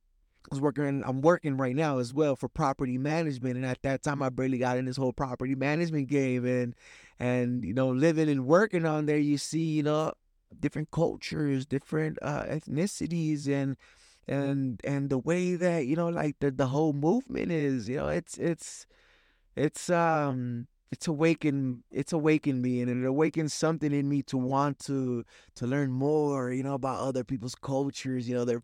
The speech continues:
food and whatnot. Like Ethiopian food, ooh, that injera, damn, love it, love it. That apartment where I was at, a lot of Ethiopians, you know, very kind folks right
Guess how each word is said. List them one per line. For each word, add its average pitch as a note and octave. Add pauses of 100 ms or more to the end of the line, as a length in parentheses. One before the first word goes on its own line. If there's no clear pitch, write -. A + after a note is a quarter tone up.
(100)
food D3+
and C3+
whatnot. B2+ (400)
Like G#2+
Ethiopian E3+
food, D3
ooh, G#3
that F3
injera, D#3 (280)
damn, E3+ (100)
love C#3
it, B2
love D3
it. B2+ (100)
That A2
apartment C3+
where C3+
I C3+
was C3+
at, F3 (520)
a -
lot A2
of C3
Ethiopians, D3+
you A#2
know, C#3
very C#3+
kind C3
folks C3
right B2